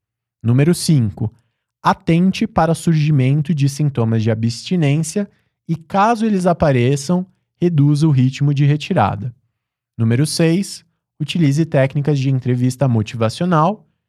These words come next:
E, finalmente, número sete, considere o encaminhamento para psicoterapia, especialmente a T C C.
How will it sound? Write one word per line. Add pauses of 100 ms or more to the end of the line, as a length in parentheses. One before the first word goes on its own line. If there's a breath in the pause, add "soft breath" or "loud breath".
(160)
E,
finalmente, (160)
número
sete, (300)
considere
o
encaminhamento
para
psicoterapia, (240)
especialmente (140)
a
T
C
C.